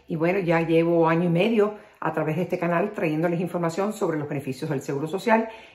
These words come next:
y otros programas que existen en la comunidad. Eh, suscríbanse a este canal si no lo han hecho.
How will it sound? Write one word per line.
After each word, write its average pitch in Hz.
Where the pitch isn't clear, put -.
y 294
otros 285
programas 220
que -
existen 165
en 165
la 156
comunidad. 143
Eh, 160
suscríbanse 180
a 185
este 175
canal 151
si 190
no 151
lo 151
han 165
hecho. 240